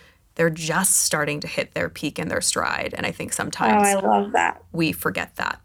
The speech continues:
Speaker 2: I love that.
Speaker 1: One of the things I wanna also bring up is how you show up and how integrated you are in your spirit and your work. And I think that that's a note for everyone, is that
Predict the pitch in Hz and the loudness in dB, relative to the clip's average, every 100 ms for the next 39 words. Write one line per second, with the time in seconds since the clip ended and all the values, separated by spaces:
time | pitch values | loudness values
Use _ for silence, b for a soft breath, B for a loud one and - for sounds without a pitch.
0 | _ 226 220 202 202 220 - 190 185 175 | _ 4 6 6 2 0 4 4 4 4
1 | 175 165 160 160 165 160 165 156 156 156 | 2 2 2 2 2 0 2 2 2 2
2 | 160 - 160 156 151 160 160 - - _ | 0 -4 0 2 2 2 2 2 0 _
3 | _ _ - - 156 151 151 170 156 156 | _ _ -4 0 2 2 2 2 4 4
4 | 151 165 - - 151 - 156 - 170 165 | 2 0 -6 -4 -4 0 -2 0 0 0
5 | 175 156 156 156 151 151 143 147 156 160 | 0 0 0 -2 0 2 4 2 0 -4
6 | 160 160 165 170 - - 285 262 233 202 | -6 -2 0 2 0 2 4 6 4 2
7 | 156 151 160 190 208 190 - - 160 151 | 0 0 2 6 6 4 2 -4 -2 -2
8 | - 160 160 160 151 139 135 - 175 160 | 0 -2 0 0 0 0 -2 -4 -4 -2
9 | 165 147 - - 175 175 175 165 156 151 | 0 0 -2 -2 0 2 2 4 2 2
10 | 151 156 b b b b - 170 175 156 | 0 -4 b b b b 0 0 2 2
11 | 147 120 | 2 0